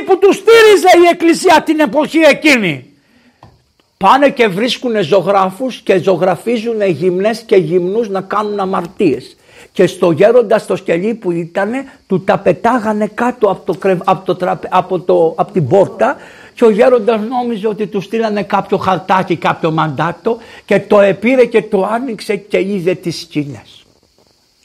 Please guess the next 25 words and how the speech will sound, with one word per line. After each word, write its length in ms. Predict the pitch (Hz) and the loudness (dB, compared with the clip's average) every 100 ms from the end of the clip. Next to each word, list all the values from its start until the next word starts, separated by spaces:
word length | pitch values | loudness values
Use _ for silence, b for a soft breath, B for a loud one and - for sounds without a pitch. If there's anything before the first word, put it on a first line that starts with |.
| _ _ _ b b b b b b | _ _ _ b b b b b b
Για 140 | 214 208 | 0 2
να 140 | 214 | 0
καθαρίσει 760 | 208 226 - 190 208 277 - 190 | 0 -2 2 2 2 -2 -4 -2
το 200 | - 190 | 0 0
μάτι 400 | 214 285 240 175 | 0 -2 -4 -4
του 200 | - 165 | -2 -2
από 200 | 160 156 | -2 -6
αυτό 320 | - - 208 | -4 -4 -4
που 220 | 214 156 | -4 -4
είδε, 400 | 156 165 190 196 | -2 -2 -4 -4
έμεινε 440 | 196 240 233 196 175 | -4 -4 -4 -6 -8
τρεις 400 | - 202 185 180 | -6 -6 -6 -6
μέρες 380 | 196 208 202 | -6 -6 -10
και 160 | - 165 | -6 -6
τρεις 300 | - 202 185 | -4 -8 -6
νύχτες 440 | 180 196 196 180 | -6 -8 -6 -8
χωρίς 320 | - 156 202 - | -6 -6 -6 -8
φαγητό. 480 | 165 151 156 147 | -6 -4 -2 -4
Ποιο 160 | 131 185 | -2 -6
φαγητό; 420 | - 107 107 110 | -6 -10 -10 -10
Αυτό 260 | 110 - 139 | -10 -10 -12
που 140 | 120 | -8
δεν 180 | 131 135 | -8 -6
του 100 | 147 | -6
δίνανε. 400 | 147 98 87 | -8 -12 -18